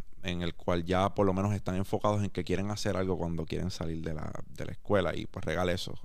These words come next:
Lo mismo quiero hacer por los deportistas, porque pienso que nuestros deportistas amasan una, una cantidad onerosa de dinero en sus carreras, pero pocas veces saben manejarla y las finanzas no, no, no tienen que ver nada con cuánto tú puedes hacer. Háblame de cuánto puedes preservar.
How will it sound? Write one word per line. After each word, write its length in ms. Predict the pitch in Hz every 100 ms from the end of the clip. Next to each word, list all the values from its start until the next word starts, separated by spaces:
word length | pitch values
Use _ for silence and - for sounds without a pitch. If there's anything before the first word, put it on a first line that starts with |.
| -
Lo 180 | - 87
mismo 280 | 95 110
quiero 160 | 104 104
hacer 180 | - 107
por 160 | 107
los 80 | 101
deportistas, 580 | 90 95 92 120 131 98
porque 360 | - 87 - - - - - - -
pienso 320 | - 98 -
que 100 | 107
nuestros 300 | 117 107 110
deportistas 640 | 98 95 98 92 107 - 101
amasan 520 | 90 92 98 107 95
una, 480 | 92 98 98 90 80 - - - - - - -
una 300 | 92 92 95
cantidad 580 | 101 98 - 95 92 - - - - - -
onerosa 520 | 95 90 95 - 101 95
de 60 |
dinero 320 | 95 92 98
en 60 | 95
sus 180 | - 95
carreras, 460 | - 87 110 95 -
pero 180 | 82 80
pocas 300 | 82 92 92
veces 240 | 98 101
saben 220 | - 92
manejarla 640 | 92 90 90 95 92 80 76
y 240 | 80 78
las 180 | 76 73
finanzas 420 | 82 80 87 101
no, 220 | 101 98 -
no, 220 | - 92 90
no 200 | 85 87
tienen 240 | 101 98
que 100 | -
ver 160 | 90 92
nada 300 | 90 92 85
con 180 | 85
cuánto 420 | 80 - 85 87 90
tú 120 | 85
puedes 240 | - 82
hacer. 300 | 80 - 90
Háblame 280 | 80 85 85
de 80 | 82
cuánto 280 | 92 87 76
puedes 200 | - 80
preservar. 540 | - 82 - 82 -